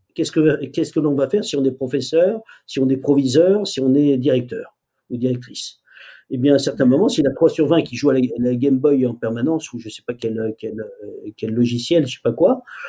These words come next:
Speaker 1: on va lui dire, « Écoute, euh, écoute, là, tu serais mieux dans une classe aménagée, au moins, au moins, tu vas t'y retrouver, peut-être, ou de trouver ça, mais on va le mettre ailleurs. » Eh ben, c'est pareil. On va l'enlever de cette incarnation pour dire, « On te met là parce que c'est, c'est un temps perdu, là. »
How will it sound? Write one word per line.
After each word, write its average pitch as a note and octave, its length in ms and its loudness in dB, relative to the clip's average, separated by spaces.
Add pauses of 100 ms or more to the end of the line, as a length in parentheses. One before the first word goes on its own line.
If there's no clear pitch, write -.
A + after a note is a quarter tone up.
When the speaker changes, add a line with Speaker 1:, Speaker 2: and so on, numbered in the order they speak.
(140)
Speaker 1:
on C3 60 0
va C3+ 80 8
lui B2+ 140 10
dire, « F#3+ 120 8
Écoute, - 300 2
euh, C3 260 8
écoute, F3 300 0
là, F3 120 8
tu - 120 -6
serais D3 180 4
mieux F#3 100 6
dans E3 120 6
une C3 200 4
classe D#3+ 260 4
aménagée, C#3 680 4 (280)
au B2+ 80 -2
moins, F3+ 220 6 (100)
au B2+ 80 -2
moins, E3 140 4
tu D#3 120 -2
vas C#3+ 80 4
t'y - 200 -8
retrouver, E3 480 2
peut-être, F3+ 380 -6
ou C3 40 -4
de B2+ 120 -2
trouver B2+ 240 -2
ça, F#3 340 -4 (220)
mais C#3+ 80 0
on C#3+ 40 -2
va C#3 100 0
le C#3+ 60 0
mettre E3 180 0
ailleurs. » F3+ 360 2 (320)
Eh B2+ 60 -10
ben, C#3 100 -2
c'est F#3 180 -4
pareil. A#2 240 -6 (160)
On B2 80 -8
va C3 80 2
l'enlever F#3+ 380 6
de E3 80 2
cette D3 200 -2
incarnation C3+ 600 -2 (220)
pour C3 120 -4
dire, « E3 180 0
On E3+ 120 0
te E3 100 -4
met D3 120 4
là - 160 4
parce - 180 -14
que B2+ 60 -8
c'est, C3 260 0
c'est B2 180 -2
un B2+ 100 -2
temps D3+ 120 -4
perdu, F3+ 340 0
là. » C3 120 -6